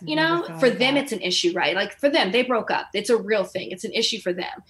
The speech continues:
Speaker 1: but not something that as a country we care about, because there's so much going on. So I think it was the perfect timing for them to announce it, because it was like, you saw it and it was like, "Okay, but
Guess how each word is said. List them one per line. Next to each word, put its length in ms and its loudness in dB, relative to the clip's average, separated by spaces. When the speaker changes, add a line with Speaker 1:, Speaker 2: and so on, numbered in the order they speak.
Speaker 1:
but 140 -2
not 200 2
something 360 -4
that 180 0
as 120 0
a 80 -2
country 520 0
we 160 -2
care 280 -2
about, 280 -6
because 200 -6
there's 180 -4
so 160 0
much 320 -4
going 260 -4
on. 300 -8
So 160 -6
I 80 2
think 200 -2
it 80 4
was 140 -2
the 80 4
perfect 400 -4
timing 260 0
for 140 -8
them 160 -4
to 140 -6
announce 380 -6
it, 160 -2
because 240 0
it 100 0
was 80 -2
like, 160 0
you 80 -6
saw 380 2
it 60 2
and 100 -10
it 20 -2
was 120 -4
like, 260 -2
"Okay, 500 2
but 400 4